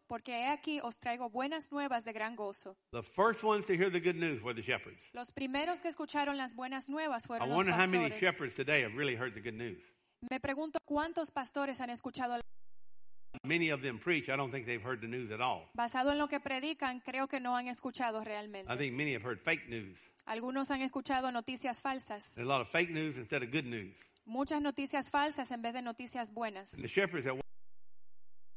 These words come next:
Speaker 2: news.
Speaker 1: Y los pastores que estaban cuidando las ovejas escucharon las buenas nuevas.
Speaker 2: Those that don't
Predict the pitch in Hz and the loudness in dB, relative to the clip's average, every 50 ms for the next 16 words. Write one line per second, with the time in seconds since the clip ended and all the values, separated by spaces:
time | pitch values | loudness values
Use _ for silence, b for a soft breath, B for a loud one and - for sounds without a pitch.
0 | - - - - - 98 90 85 82 - - 254 247 240 247 - - 254 240 - | -6 -8 -6 -6 -6 -6 -6 -8 -10 -12 -10 -6 -4 -4 -4 -4 -2 -4 -4 -2
1 | - 277 277 302 330 320 - 285 - - 269 269 269 277 - 277 254 262 294 349 | 0 0 0 0 0 -2 -4 -4 -2 -2 -2 -2 -2 -2 -2 -2 0 0 0 2
2 | 359 339 311 302 285 - 254 233 226 226 226 220 233 220 - 233 220 - 254 240 | 2 0 0 0 -2 -2 -2 -2 -2 -2 -4 -6 -8 -8 -8 -6 -4 -2 0 0
3 | 247 247 233 220 220 220 220 240 262 294 311 294 285 - 220 208 190 185 180 190 | 0 0 -2 -2 -4 -4 -4 -4 -2 -2 -2 -4 -4 -4 -4 -4 -4 -2 -4 -4
4 | 185 - - 139 151 151 131 120 120 113 120 143 147 135 123 | -4 0 2 4 4 4 4 0 -4 -2 0 0 0 0 -2